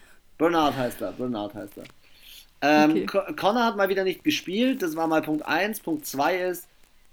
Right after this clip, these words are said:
Speaker 2: ich bin mit der Offensive, also allem, was da offensmäßig abgeht, bin ich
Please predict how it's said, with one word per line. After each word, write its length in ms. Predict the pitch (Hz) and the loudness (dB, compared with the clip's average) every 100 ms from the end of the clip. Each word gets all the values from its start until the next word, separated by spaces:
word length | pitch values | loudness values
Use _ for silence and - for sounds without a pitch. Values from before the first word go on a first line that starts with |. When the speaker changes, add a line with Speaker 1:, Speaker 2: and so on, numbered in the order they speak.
| - - | -14 -6
Speaker 2:
ich 140 | 143 | -2
bin 120 | 160 | 2
mit 100 | 156 | 2
der 140 | 147 135 | 2 0
Offensive, 840 | 156 170 156 156 160 156 156 160 - | 0 0 2 4 4 4 2 0 -4
also 420 | 123 123 131 127 - | -2 -2 -4 -8 -10
allem, 280 | - 147 160 | -2 0 0
was 180 | 147 139 | -2 -2
da 100 | 131 | -4
offensmäßig 560 | 135 151 143 143 135 - | -4 -4 -4 -6 -6 -8
abgeht, 360 | 127 135 123 | -6 -6 -6
bin 120 | 113 | -6
ich 120 | 113 | -10